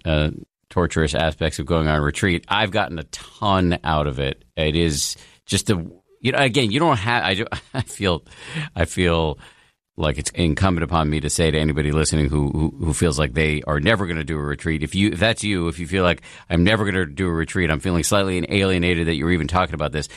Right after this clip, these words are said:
let me just say that you don't need to do a retreat. You can still be an A plus meditator, no big deal. But if you're into it, I think there's a lot to be said for it, because you're just taking the practice to a, a new level, and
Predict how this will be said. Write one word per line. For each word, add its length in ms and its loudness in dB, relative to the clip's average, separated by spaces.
let 120 2
me 80 2
just 200 -2
say 180 2
that 260 -2
you 200 -2
don't 240 4
need 140 2
to 60 -6
do 140 0
a 40 0
retreat. 360 -2
You 100 -4
can 120 -2
still 200 0
be 380 2
an 100 2
A 140 2
plus 260 -2
meditator, 800 2
no 240 4
big 240 -2
deal. 360 2
But 180 4
if 160 -4
you're 160 4
into 280 2
it, 200 0
I 160 0
think 220 -4
there's 140 0
a 60 2
lot 280 2
to 80 -10
be 100 -8
said 300 -4
for 180 -10
it, 100 -12
because 460 0
you're 280 2
just 260 0
taking 240 2
the 80 0
practice 480 -2
to 240 -4
a, 220 0
a 120 -2
new 220 2
level, 420 -2
and 560 -4